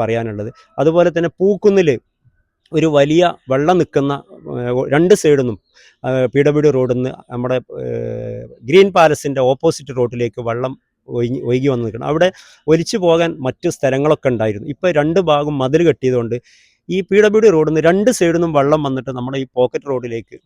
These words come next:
വെള്ളം വരുന്നുണ്ട്. അവിടെ വീടുകൾക്കും പള്ളിയിലേക്കൊക്കെ വെള്ളം കയറുന്ന സ-, കുറച്ച് നേരം വെള്ളം കയറും, ബാക്കിയുള്ളത് അങ്ങനെ സ-, സാവധാനം ഒലിച്ചു പോകും. അതിന് നമ്മൾ, ഏ, പി-, പി ഡബ്ല്യു ഡി എയിൻ്റെ ഇരുന്ന് മുമ്പ് ഞാൻ മുഖ്യമന്ത്രിക്ക് നിവേദനം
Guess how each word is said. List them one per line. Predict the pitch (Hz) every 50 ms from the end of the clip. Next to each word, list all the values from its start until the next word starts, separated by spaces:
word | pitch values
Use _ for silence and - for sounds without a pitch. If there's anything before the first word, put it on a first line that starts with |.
| _ _ _ _
വെള്ളം | 117 117 123 127 120
വരുന്നുണ്ട്. | 113 107 107 107 107 123
അവിടെ | 127 135 139 135 123
വീടുകൾക്കും | 123 127 131 127 131 127 120 - 127 123 -
പള്ളിയിലേക്കൊക്കെ | 117 113 113 120 123 120 127 123 - 113 _ - 139 127
വെള്ളം | 117 117 123 123 120
കയറുന്ന | 123 113 113 117 117 120 131 143 - -
സ-, | - 139 - _ -
കുറച്ച് | 175 175 _ - 240 208
നേരം | 196 208 240 226 208
വെള്ളം | 190 180 180 170
കയറും, | 151 139 143 139
ബാക്കിയുള്ളത് | 147 151 _ 180 175 180 170
അങ്ങനെ | 175 180 190 -
സ-, | - - _ _ -
സാവധാനം | 170 165 170 180 175 180 175 156
ഒലിച്ചു | 135 127 - 147 117
പോകും. | 107 95 _ _ _ - - - _ _ _ _ 190
അതിന് | 214 202 247 262 247 180
നമ്മൾ, | 160 156 147 151 170 _ _ _ _ _ _ _ _ _ _ 127
ഏ, | 127 123 127 127 123 110 _ _
പി-, | _ 135 139 135 139 127 117 135 147 135 120 _
പി | 135 147 165
ഡബ്ല്യു | 170 160 160 151 143
ഡി | 139 131 123 120 127
എയിൻ്റെ | 135 139 147 147 143 135 135
ഇരുന്ന് | 120 117 117 123 135 151
മുമ്പ് | 165 170 170 175 185 185 180 - 143
ഞാൻ | 147 156 151 147
മുഖ്യമന്ത്രിക്ക് | 135 _ - 190 185 180 175 160 156 139 _ 147 139
നിവേദനം | 127 117 127 131 127 139 139